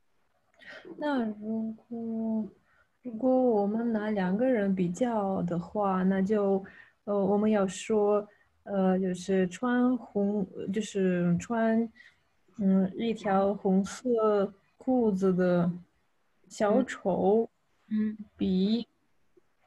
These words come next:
Speaker 1: 穿那个蓝色裤子的那个小丑，呃，少二十公斤，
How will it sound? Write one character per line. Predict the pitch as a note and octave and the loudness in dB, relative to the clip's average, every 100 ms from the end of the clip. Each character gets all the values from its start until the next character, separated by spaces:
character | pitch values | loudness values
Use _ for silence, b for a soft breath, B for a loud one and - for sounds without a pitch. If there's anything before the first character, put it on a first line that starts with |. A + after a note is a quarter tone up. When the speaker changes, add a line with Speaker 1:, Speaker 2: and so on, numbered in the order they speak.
| _ _ | _ _
Speaker 1:
穿 | - - A#3 A#3 A#3+ A#3+ A#3 | -10 -4 -2 0 2 2 2
那 | G#3 F#3 F3+ | 4 2 2
个 | F3 F3 E3+ | 2 2 2
蓝 | F#3 F3+ G#3 | 2 2 -2
色 | - A#3 G#3 F#3 | -4 -4 -2 -2
裤 | F3+ - A3 | -4 -4 -2
子 | F#3+ F3+ | -2 -2
的 | F#3 | -4
那 | F#3 F#3+ | -4 -6
个 | F#3 F3+ F3+ F#3 | -6 -6 -6 -6
小 | F3 G#3 G#3 | -6 0 0
丑， | A3 - F#3 F3+ F#3+ B B B B B B _ | 0 -2 0 2 2 B B B B B B _
呃， | - G#3 F#3+ F3+ | 0 2 4 2
少 | F#3+ - - G3 F#3 F#3 G3 G#3+ A3+ A3 _ _ _ | -4 -8 -4 -2 0 2 2 2 0 -6 _ _ _
二 | - B3+ A3 | 0 2 4
十 | G3+ - A#3+ A#3+ A#3+ A#3 - _ _ _ _ _ _ | 2 -2 0 2 2 -2 -14 _ _ _ _ _ _
公 | B3+ B3+ B3+ | 0 4 4
斤， | A#3 F#3 F#3 F3+ F3+ | 2 -2 -2 -4 -8